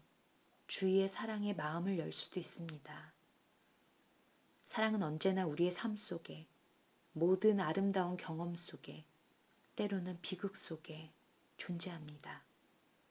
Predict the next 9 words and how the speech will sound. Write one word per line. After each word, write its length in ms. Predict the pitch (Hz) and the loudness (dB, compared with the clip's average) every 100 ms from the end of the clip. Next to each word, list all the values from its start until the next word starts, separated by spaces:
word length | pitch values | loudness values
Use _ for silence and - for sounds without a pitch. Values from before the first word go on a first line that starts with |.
| - - - - - - - | -20 -20 -20 -20 -20 -20 -8
사랑은 640 | - 220 214 208 208 170 170 - | -4 -2 0 0 0 -2 -8 -4
삶의 460 | - - 247 233 220 | 0 2 4 2 0
깊은 420 | - - - 226 | -2 -2 0 2
의미를 520 | 190 190 190 190 185 | 2 2 4 4 2
불어넣는 680 | 185 - 180 170 151 160 165 | 0 -2 -2 -4 -8 -8 -4
순수한 540 | - 254 247 247 202 | 2 6 6 6 2
재료입니다. 880 | 190 165 170 165 156 151 - 160 165 - - - - - - - - - | 0 0 -2 -6 -6 -12 -12 -14 -14 -18 -20 -20 -20 -20 -20 -20 -20 -14
사랑은 420 | - - 214 202 202 | -6 -2 0 0 0
살아있고 840 | - 247 226 185 - - 165 160 | 0 2 0 -2 -8 -4 -4 -4